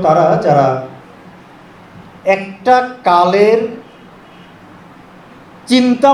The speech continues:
ভাবনা সবার আগে টের পায়, বুঝতে পারে, আবিষ্কার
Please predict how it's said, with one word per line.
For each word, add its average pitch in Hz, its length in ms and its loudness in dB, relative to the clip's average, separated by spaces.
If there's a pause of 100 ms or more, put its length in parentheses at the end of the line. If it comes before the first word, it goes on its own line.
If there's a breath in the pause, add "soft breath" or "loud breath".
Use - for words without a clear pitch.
ভাবনা 185 400 -2 (1400)
সবার 277 480 2 (180)
আগে 202 180 0 (160)
টের 185 200 2 (100)
পায়, 127 240 0 (1900)
বুঝতে 277 360 -2 (120)
পারে, 131 220 -4 (1400)
আবিষ্কার 277 520 0